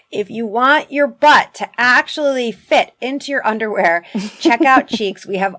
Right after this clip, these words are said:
Speaker 1: all of the links in our show notes. And it is so amazing to support a purpose girl who is going for her dream. So you get to support a purpose girl and you get your underwear that fit you at the same time.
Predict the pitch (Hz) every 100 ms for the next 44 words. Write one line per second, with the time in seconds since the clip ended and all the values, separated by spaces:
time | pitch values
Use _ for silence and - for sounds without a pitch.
0 | _ - 202 208 226 - 220 233 202 170
1 | 170 165 - 185 185 190 185 170 165 160
2 | 156 156 - - 175 165 165 160 165 156
3 | - - 185 185 185 196 208 202 185 180
4 | 175 180 175 185 185 180 180 - 170 170
5 | - 165 160 156 - 165 180 170 165 190
6 | 170 160 165 170 175 160 156 160 156 147
7 | 147 147 - - _ - 165 170 175 175
8 | 147 247 254 247 226 - 214 - - 185
9 | 185 185 170 151 - _ - 170 - 165
10 | 156 147 147 143 _ _ - 208 - -
11 | 165 165 - 170 170 175 175 160 160 160
12 | 156 151 175